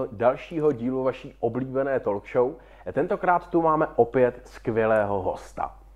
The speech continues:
Eh, řeknu to absolutně jednoduše, protože v jednoduchosti je krása. Eh, zejména dámy zbystřete, protože chápu, že dneska to bude i na pohled atraktivní. <laughs> Nech toho. Je tady s náma mistr světa v benchpressu.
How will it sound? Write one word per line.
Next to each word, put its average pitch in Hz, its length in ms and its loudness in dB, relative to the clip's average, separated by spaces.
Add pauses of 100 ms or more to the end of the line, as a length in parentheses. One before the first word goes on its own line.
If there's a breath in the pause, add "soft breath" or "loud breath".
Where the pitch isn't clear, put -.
(200)
Eh, 95 220 -4
řeknu 117 320 -4
to 131 300 2
absolutně 143 640 2
jednoduše, 117 760 2
protože 107 360 -4
v 98 60 -4
jednoduchosti 110 600 -4
je 113 100 0
krása. 95 580 0 (480 loud breath)
Eh, 107 200 0
zejména 131 360 2
dámy 110 300 2
zbystřete, 98 640 -6
protože 92 460 -6
chápu, 92 340 -2
že 98 100 -6
dneska 95 260 -6
to 98 100 -6
bude 95 280 -2
i 98 40 -6
na 110 140 0
pohled 98 360 -6
atraktivní. 98 600 -8 (880 loud breath)
<laughs> - 800 -16
Nech 98 180 -4
toho. 107 420 2 (400)
Je 117 160 2
tady 151 220 4
s 147 100 -8
náma 143 600 4
mistr 123 600 -2
světa 120 460 0
v 110 120 -6
benchpressu. 98 580 -6